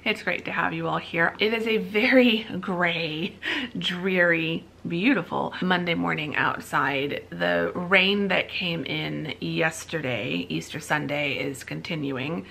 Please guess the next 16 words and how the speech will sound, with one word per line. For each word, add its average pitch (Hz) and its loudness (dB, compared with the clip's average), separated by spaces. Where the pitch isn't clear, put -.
So 196 2
it's 190 4
the 196 0
Monday 180 2
after 165 0
Easter. - -2
I'm 175 -2
still 160 0
here 165 -6
at 160 -6
my 185 -6
parents' 226 0
house. 202 0
I'm 185 -6
heading 180 -4
home 175 -2